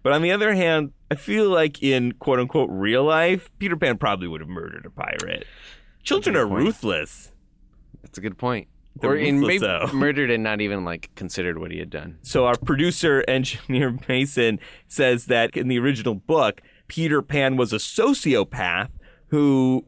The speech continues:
Speaker 1: would murder and kill without a moment's hesitation. So I think he would be pretty good on the Avengers.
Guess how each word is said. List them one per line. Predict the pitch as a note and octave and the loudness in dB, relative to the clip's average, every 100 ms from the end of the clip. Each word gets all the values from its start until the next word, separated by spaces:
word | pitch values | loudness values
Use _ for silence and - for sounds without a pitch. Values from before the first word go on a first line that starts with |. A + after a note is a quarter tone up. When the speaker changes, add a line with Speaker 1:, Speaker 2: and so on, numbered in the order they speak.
| _ | _
Speaker 1:
would | C#3+ B2+ C3 A2+ | -8 -2 -2 0
murder | C3 C3+ C3 B2+ B2 | 2 2 4 2 2
and | A#2+ B2 A#2 - - | 2 2 0 -2 -2
kill | E3 C3+ B2+ B2+ | 2 4 4 4
without | B2 A#2 C3 C3 | 2 2 4 4
a | A#2+ A#2+ | 2 0
moment's | C3+ C#3 C#3+ C3 A#2 | 0 2 2 2 0
hesitation. | C3+ G2 - A#2 G2+ G#2 E2 - - - | 0 -2 -4 -2 -2 -4 -8 -12 -20 -14
So | - - - - | 0 2 2 -2
I | B3+ G#4 | -2 0
think | E4+ - | 0 -2
he | A3 | 0
would | A3+ | 0
be | F#3 | -2
pretty | F3+ A3 G3 | -2 -2 2
good | G#3 | 2
on | F3 | 2
the | A2+ | 2
Avengers. | G2+ G#2+ G2 - - F3+ - | 0 0 -2 -4 0 0 0